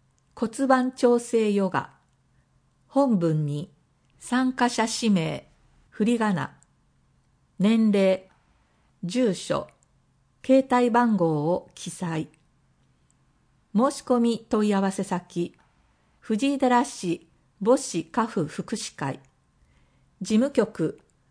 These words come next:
藤井寺市社会福祉協議会。電話、九三八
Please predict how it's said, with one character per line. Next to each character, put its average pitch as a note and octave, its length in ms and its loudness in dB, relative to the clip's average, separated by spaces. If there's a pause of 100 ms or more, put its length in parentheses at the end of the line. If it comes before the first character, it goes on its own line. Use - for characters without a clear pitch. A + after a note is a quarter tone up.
(340)
藤 B3+ 400 0
井 - 20 0
寺 B3 260 2
市 - 440 -6
社 F#3+ 240 -6
会 C4 200 2
福 C4 240 -4
祉 A#3+ 220 -10
協 G#3 240 2
議 F#3+ 140 -4
会。 - 320 -8 (1200)
電 G3 340 2
話、 F#3 360 -2 (420)
九 C#4 260 0
三 B3 360 -2
八 E3 520 -10